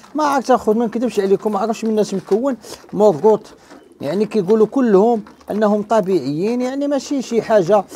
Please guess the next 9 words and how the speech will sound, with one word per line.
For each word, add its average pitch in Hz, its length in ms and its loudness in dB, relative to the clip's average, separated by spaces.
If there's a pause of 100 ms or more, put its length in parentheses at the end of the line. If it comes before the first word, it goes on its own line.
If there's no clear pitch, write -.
(280)
اللي 196 300 2
هي 208 320 4
مضادات 190 640 0
حيويه 196 640 2 (640)
او 208 140 2
لا، 196 320 4 (320)
آه، 170 300 2
شي 185 200 -2
حاجه 196 420 2